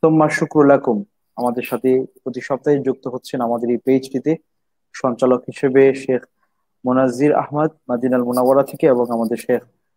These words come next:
মুফতি ওয়ালিদ আল হামিদি আল মাদানী হাফিজাহুল্লাহ ওয়া রাহ। আল্লাহ সুবহানাহু ওয়া তাআলা,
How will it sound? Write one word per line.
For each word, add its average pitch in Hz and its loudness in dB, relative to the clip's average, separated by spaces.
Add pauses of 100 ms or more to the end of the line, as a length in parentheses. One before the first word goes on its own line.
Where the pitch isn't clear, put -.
(200)
মুফতি 127 -4
ওয়ালিদ 131 4
আল 120 0
হামিদি 117 -4
আল 110 -2
মাদানী 120 -2 (380)
হাফিজাহুল্লাহ 123 0
ওয়া 113 -2
রাহ। 123 4 (400)
আল্লাহ 139 2
সুবহানাহু 127 -8
ওয়া - -8
তাআলা, 113 -2